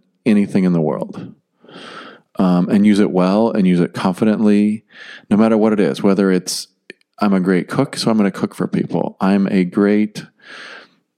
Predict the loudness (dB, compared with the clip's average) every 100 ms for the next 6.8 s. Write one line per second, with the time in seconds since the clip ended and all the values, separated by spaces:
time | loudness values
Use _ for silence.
0 | -6 0 2 2 0 -2 -2 -2 0 2
1 | 2 0 0 0 0 0 0 0 0 -4
2 | -4 -4 -4 0 0 0 0 0 2 0
3 | -2 -8 -12 -14 -16 -4 0 0 -2 -4
4 | -4 -6 0 0 2 0 0 0 0 -2
5 | -2 0 -2 -2 -2 -4 -4 -2 -2 -6
6 | -16 _ -20 -20 -12 -2 0 0